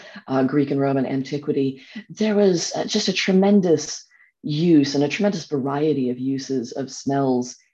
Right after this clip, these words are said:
in those texts. And my field is often very focused on literature in a way that really focuses on,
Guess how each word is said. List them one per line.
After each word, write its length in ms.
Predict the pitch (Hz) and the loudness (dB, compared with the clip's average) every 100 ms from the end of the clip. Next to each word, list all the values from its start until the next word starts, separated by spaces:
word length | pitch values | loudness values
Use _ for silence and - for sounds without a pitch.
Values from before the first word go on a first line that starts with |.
| _ _ | _ _
in 260 | 156 160 151 | -2 0 0
those 440 | 147 131 127 - - | 0 -2 -2 -8 -16
texts. 640 | - 117 - - - - | -8 -8 -8 -14 -14 -14
And 600 | - 139 139 139 127 127 _ - - | -4 0 2 2 0 -8 _ -12 0
my 240 | 202 202 | 4 4
field 560 | 196 - 214 208 196 - - _ _ _ _ - | 2 2 4 6 4 0 -12 _ _ _ _ 0
is 160 | 156 | 0
often 600 | - 143 151 156 143 135 | 2 -2 0 -2 -4 -4
very 500 | 139 139 143 139 127 | -2 0 0 0 -4
focused 720 | - - 139 139 139 135 - - _ | -6 -6 -2 0 -2 -4 -10 -16 _
on 480 | 139 139 139 135 139 - - - _ _ | -4 -2 -2 -4 -6 -14 -20 -20 _ _
literature 960 | 165 165 175 202 185 180 - 170 156 143 | 0 2 4 2 2 0 0 2 4 4
in 120 | 147 | 4
a 40 | |
way 140 | 143 151 | 4 2
that 120 | - | 2
really 180 | 147 139 | 0 0
focuses 520 | 143 135 135 139 131 - | -2 -8 -6 -6 -6 -4
on, 500 | 135 135 131 131 | -2 0 0 0